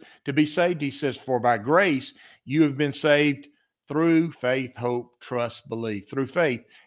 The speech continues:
And that it's not of yourself, it's a gift of God, not of works, lest any man should boast. Uh, Ephesians chapter one, verse thirteen says this, "In him you also trusted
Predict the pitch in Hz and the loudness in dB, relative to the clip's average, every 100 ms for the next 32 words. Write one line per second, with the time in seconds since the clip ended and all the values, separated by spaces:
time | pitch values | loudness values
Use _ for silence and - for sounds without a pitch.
0 | - 147 156 156 175 180 160 147 - 208 | -6 -4 -4 -2 0 0 -2 -6 -4 2
1 | 160 131 - _ _ 127 - 131 147 143 | 2 2 -6 _ _ -12 -8 0 0 0
2 | - 131 147 117 107 107 _ _ 117 143 | -4 0 4 4 2 -4 _ _ 0 2
3 | 165 143 160 135 110 - - _ _ 123 | 2 2 2 2 -2 -10 -20 _ _ -4
4 | 127 - 120 131 127 123 120 139 123 156 | -4 -6 -8 -6 -4 -4 -4 -8 -2 -2
5 | 151 104 - _ _ _ - 127 127 175 | -2 -4 -12 _ _ _ -2 0 2 0
6 | 135 - 170 151 147 156 143 143 - 160 | -2 0 0 2 -2 0 0 -2 0 -2
7 | 156 185 208 196 165 160 156 208 185 101 | -2 -4 -4 -4 -4 -6 -6 -6 -6 -8
8 | - _ _ - 185 208 190 247 214 143 | -16 _ _ -8 -4 0 0 0 0 0
9 | 139 - _ _ _ 135 185 - 165 196 | -4 -10 _ _ _ -4 -2 2 4 4
10 | - 196 170 - 214 185 - 92 90 | 2 -2 -2 0 0 0 -6 -14 -16